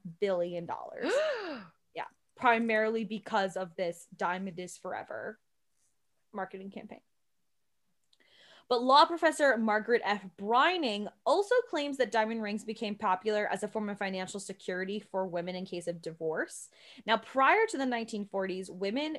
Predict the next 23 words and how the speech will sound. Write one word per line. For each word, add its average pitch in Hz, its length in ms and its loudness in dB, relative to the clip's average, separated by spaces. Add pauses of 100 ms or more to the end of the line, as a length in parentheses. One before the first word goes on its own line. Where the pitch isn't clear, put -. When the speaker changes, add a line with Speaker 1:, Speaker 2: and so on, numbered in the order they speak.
Speaker 1:
could 208 240 -2
sue 320 440 0
a 254 60 4
man 185 360 0
Speaker 2:
Oh. 202 40 -8
Speaker 1:
who 220 120 0
broke 220 280 -4
off 202 180 -2
their 190 200 -2
engagement 226 640 -4
for 190 220 -6
damages 202 640 -2 (120)
if 311 300 8 (280)
they 247 160 10
had 220 100 4
had 220 260 4
sex 214 320 -2
before 196 400 -4
their 175 140 -2
marriage, 233 540 2 (200)
because 262 180 6
Speaker 2:
<gasps> 440 320 2
Speaker 1:
essentially 247 760 0